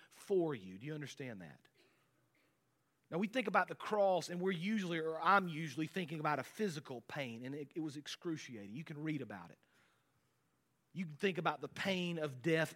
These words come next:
through crucifixion and how it just lingered and sometimes took hours and, and days even.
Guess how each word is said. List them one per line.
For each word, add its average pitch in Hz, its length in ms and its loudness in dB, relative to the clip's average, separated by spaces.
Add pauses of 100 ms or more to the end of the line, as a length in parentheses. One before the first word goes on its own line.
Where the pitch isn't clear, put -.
through 160 160 -4
crucifixion 147 640 -6
and 131 80 -6
how 151 140 -6
it 156 60 -4
just 143 200 -6
lingered 143 540 -2
and 120 100 -6
sometimes 147 380 -4
took - 160 -8 (380)
hours 147 500 4
and, 139 80 -4
and 135 300 -2
days 143 500 4
even. 101 240 -6